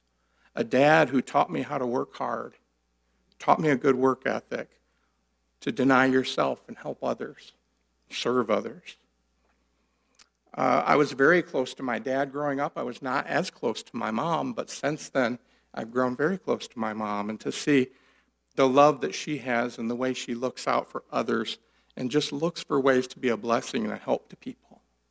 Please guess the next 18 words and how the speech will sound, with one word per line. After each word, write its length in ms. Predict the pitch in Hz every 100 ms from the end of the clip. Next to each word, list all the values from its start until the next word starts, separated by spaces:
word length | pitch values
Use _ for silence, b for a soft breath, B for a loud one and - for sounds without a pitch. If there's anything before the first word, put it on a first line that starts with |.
| _ _ _ _ -
I'm 140 | 269 269
thankful 360 | 294 277 -
for 180 | - 117
people 340 | - 110 120
like 260 | 104 104 -
that, 220 | - -
aren't 180 | 139 190
you? 180 | 220 254 _ _ _ _ _ _ _ _ _ _ _ _ _ _ _ _ _ _
I'm 180 | 160 185
thankful 320 | 175 196 196
for 200 | - 165
a 100 | 135
grandmother 680 | 120 143 160 135 123 110 110
that 220 | 107 117
loved 260 | 143 170 170
to 60 | 139
have 220 | 143 107 -
fun. 240 | 123 104